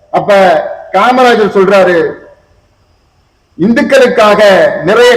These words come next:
கல்லூரிகளும் பாடசாலைகளும் இருக்கக்கூடிய இந்த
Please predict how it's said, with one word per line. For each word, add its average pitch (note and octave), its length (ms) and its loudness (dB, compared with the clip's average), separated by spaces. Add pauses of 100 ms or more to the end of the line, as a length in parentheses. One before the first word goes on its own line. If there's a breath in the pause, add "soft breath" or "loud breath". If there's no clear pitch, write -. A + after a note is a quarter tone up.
கல்லூரிகளும் A#3+ 640 0 (160)
பாடசாலைகளும் A3 840 0
இருக்கக்கூடிய G#3 520 -2 (800)
இந்த F#3+ 140 -2